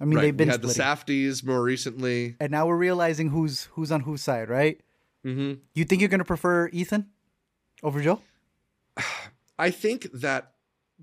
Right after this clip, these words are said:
Speaker 2: I'm gonna vibe more with Ethan, even if maybe Joel is the artist. It is just really fascinating to see, like, it, is it that, like,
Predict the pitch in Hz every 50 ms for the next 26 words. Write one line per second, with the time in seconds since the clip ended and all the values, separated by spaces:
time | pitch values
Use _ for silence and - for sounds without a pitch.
0 | 170 _ _ _ 127 127 127 131 117 127 127 120 110 107 104 98 120 107 110 110
1 | 110 113 107 104 107 104 104 104 104 101 101 95 95 92 - _ _ 101 95 92
2 | - - 98 92 92 85 104 107 104 101 104 101 95 - - 107 101 92 98 92
3 | 95 - 104 98 101 101 101 98 95 - 98 - - - 98 101 107 117 143 175
4 | - - - - - - - 185 196 220 247 214 - 269 269 - - 160 139 160
5 | 175 170 180 156 - - 156 139 143 147 - - 147 139 127 123 120 117 120 123
6 | 117 - - - 120 120 117 113 110 104 - - - _ - 110 117 113 - _
7 | _ - 143 156 160 - _ _ - - _ _ _ _ _ 120 - - - 185
8 | 170 147 214 - - _ _ - 131 120 123 131 143 - - _ 135 120 113 110
9 | 104 - - -